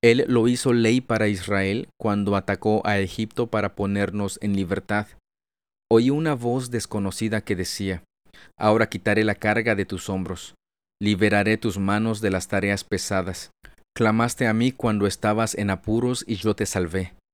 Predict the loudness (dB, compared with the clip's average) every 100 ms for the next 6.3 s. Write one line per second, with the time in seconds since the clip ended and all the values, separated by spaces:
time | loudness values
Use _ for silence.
0 | _ _ _ -2 0 0 0 0 2 2
1 | 2 0 -2 0 0 2 0 0 -2 -2
2 | -2 -2 -4 -6 -6 -6 -4 -6 -4 -2
3 | -4 0 0 0 0 -6 -2 -2 -2 -6
4 | _ _ _ 2 2 2 2 0 0 0
5 | 0 0 -2 -2 -2 -4 -2 -4 -2 -2
6 | -4 -6